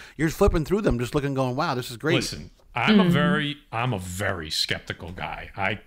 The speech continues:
Speaker 2: I don't trust a lot of people. And I've looked, I've had a lot of slabs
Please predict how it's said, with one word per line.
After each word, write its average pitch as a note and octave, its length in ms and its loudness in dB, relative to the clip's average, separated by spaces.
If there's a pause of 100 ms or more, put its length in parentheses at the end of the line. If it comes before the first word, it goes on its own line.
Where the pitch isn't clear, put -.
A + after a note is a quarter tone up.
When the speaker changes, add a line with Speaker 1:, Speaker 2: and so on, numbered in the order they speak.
(100)
Speaker 2:
I G#2+ 180 0
don't A2+ 400 -2
trust - 340 -2
a F#2+ 40 -6
lot F#2 180 -4
of F2+ 80 -10
people. F#2+ 380 -6
And G#2 160 -4
I've C3+ 220 0 (680)
looked, C3+ 320 -2
I've A#2+ 140 0
had C#3 180 0
a A#2 40 -2
lot C3+ 160 2
of D3 80 -4
slabs C#3 560 -2